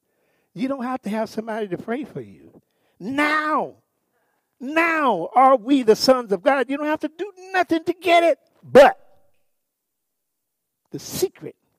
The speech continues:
that I'm here to tell you how to get it, how to experience it, how to become it.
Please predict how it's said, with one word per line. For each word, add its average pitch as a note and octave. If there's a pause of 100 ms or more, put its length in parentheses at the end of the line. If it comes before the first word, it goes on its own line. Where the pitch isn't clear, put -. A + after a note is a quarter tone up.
(220)
that B2+
I'm C3+
here D3+ (320)
to D3+
tell D3+
you C#3+ (400)
how C#3+ (180)
to - (140)
get E3+
it, - (360)
how D3
to -
experience G3+
it, F3 (180)
how D3 (240)
to -
become D3
it. -